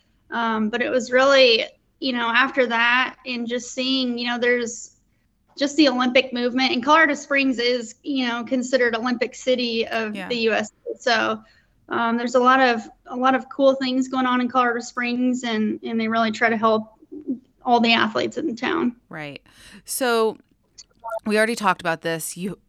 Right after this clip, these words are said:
Speaker 2: uh, shooting, you've always done shooting, but hasn't really been, like, your passion, um, up until not too long ago, I guess. So how, how
Speaker 1: Mm-hmm.
Speaker 2: long really have you been, been doing it competitively?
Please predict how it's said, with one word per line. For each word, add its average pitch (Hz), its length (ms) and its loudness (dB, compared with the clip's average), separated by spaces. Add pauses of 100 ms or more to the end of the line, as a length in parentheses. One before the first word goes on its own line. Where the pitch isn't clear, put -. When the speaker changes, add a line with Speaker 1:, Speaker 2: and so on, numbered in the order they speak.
Speaker 2:
uh, - 160 -12
shooting, 220 560 -4
you've 202 220 -4
always 196 300 2
done 185 220 0
shooting, 170 400 -6
but 160 140 -2
hasn't 160 320 -4
really 156 220 -8
been, 156 180 -8
like, 151 160 -8
your 160 80 -8
passion, 147 640 -4
um, 160 340 -4
up - 160 -6
until 156 500 -6 (380)
not 165 240 -2
too 196 240 -10
long 170 280 -4
ago, 156 220 -4
I 147 120 -4
guess. 151 220 -4
So 226 100 -2
how, 269 420 4
how 262 200 8
Speaker 1:
Mm-hmm. 269 80 6
Speaker 2:
long 247 260 -2
really 202 280 -8
have 175 280 -4
you 180 100 -10
been, 165 340 -8 (560)
been 180 160 -6
doing 180 220 -6
it 165 120 -8
competitively? 151 760 -8